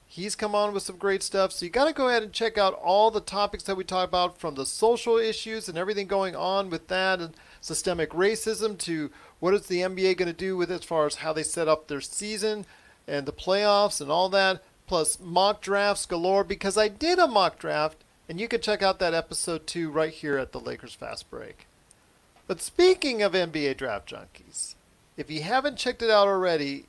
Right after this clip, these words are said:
you are missing quite a bit because, y-, you know, if you're an N B A fan out there, you gotta educate yourself because now's the time to check up on all these different prospects that are out there.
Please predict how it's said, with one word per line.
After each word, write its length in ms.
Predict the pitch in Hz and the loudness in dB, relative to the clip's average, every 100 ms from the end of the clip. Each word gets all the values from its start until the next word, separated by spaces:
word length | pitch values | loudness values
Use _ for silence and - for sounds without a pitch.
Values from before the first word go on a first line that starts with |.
| - | -18
you 240 | 143 160 | -6 2
are 100 | 165 | 2
missing 400 | 165 170 - 170 | 2 -4 -4 -8
quite 300 | - 160 147 | 2 4 4
a 40 | |
bit 280 | 143 143 143 | 2 0 0
because, 500 | 151 - 147 139 131 - - - - _ _ _ _ | -10 -6 -2 0 -2 -14 -20 -20 -20 _ _ _ _
y-, 140 | 180 190 | -10 -6
you 120 | 185 | -2
know, 100 | 180 | -2
if 120 | 175 | -2
you're 340 | 190 233 220 214 | -10 -2 2 4
an 100 | 226 | 2
N 100 | 269 | 0
B 180 | 254 | 2
A 40 | 190 | 2
fan 260 | - 156 | 2 -2
out 160 | 113 113 | -4 -10
there, 200 | - - - | -14 -16 -16
you 120 | 165 180 | -12 0
gotta 360 | 196 202 226 | 6 8 8
educate 540 | 208 165 175 165 165 - | 4 2 -6 -4 -4 -6
yourself 420 | 147 147 127 - | -6 -4 -4 -6
because 320 | 143 143 - | -12 -12 -8
now's 380 | 147 160 185 180 | 0 2 0 -2
the 60 | |
time 440 | 170 170 151 147 147 - _ - | -10 -4 0 0 -2 -10 _ -20
to 80 | |
check 320 | 143 - 180 175 | -8 -2 0 0
up 120 | 175 | 0
on 200 | 151 143 | -2 -2
all 360 | - 160 180 | 2 6 6
these 220 | 190 190 185 | 4 -2 -2
different 380 | 190 170 170 | -2 -2 -6
prospects 580 | - 170 160 - 151 - | -4 -2 -2 -2 -4 -4
that 80 | 139 | -6
are 100 | 120 | -2
out 260 | 147 156 - | 0 0 -2
there. 260 | 120 110 | -8 -8